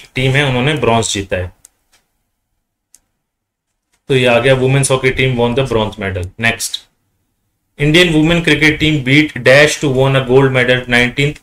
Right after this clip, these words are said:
Asian Games। तो मैंने आपको बताया गोल्ड जीता है, फर्स्ट आया, मतलब इंडियन वुमेन टीम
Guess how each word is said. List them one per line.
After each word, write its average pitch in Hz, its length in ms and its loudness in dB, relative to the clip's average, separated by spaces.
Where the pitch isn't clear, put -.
Asian 120 340 -4
Games। 98 340 -4
तो 123 60 -10
मैंने 131 160 -2
आपको 131 180 -2
बताया 123 320 2
गोल्ड 123 220 -2
जीता 120 220 -2
है, 123 120 -2
फर्स्ट 127 220 0
आया, 127 160 2
मतलब 127 300 -4
इंडियन 127 280 -2
वुमेन 123 240 -4
टीम 131 200 -4